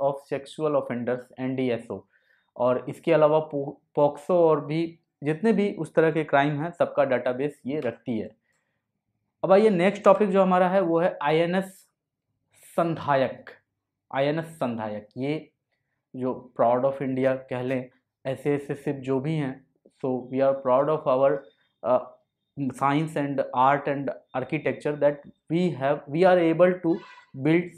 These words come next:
some this kind of state of art things।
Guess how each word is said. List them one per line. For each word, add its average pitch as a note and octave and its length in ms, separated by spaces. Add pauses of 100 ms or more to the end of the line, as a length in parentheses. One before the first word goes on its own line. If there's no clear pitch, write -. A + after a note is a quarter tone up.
(160)
some D#3+ 220 (520)
this F#3+ 280
kind A#2+ 240
of A#2+ 560 (640)
state C#3+ 320
of C#3 80 (100)
art A#2+ 180
things। A2 320